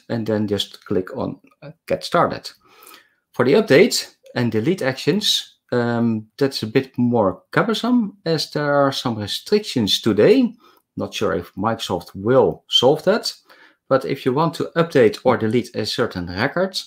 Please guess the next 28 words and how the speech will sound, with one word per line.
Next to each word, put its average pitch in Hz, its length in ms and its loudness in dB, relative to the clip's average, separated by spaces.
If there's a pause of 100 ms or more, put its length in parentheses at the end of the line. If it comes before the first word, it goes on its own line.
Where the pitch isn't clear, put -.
(720)
then 113 260 2
regardless 127 640 -2
of - 180 -4
the 98 100 -2
setting 160 420 0
you 110 200 0
do 117 480 2 (160)
in, 135 400 2 (640)
um, 92 580 0 (180)
the 104 100 0
action - 260 -2
itself 98 580 2
for 104 280 0
which 101 240 -4
legal 90 180 -2
entity, 156 540 -2 (380)
it, - 140 2 (220)
it's - 160 -6
always 151 540 0 (100)
also 170 320 4
looking 151 440 0
at 135 300 0 (140)
the 110 380 -2
settings - 960 -2
of - 180 -2
your 120 240 0
own 135 340 4 (100)
user. 120 680 0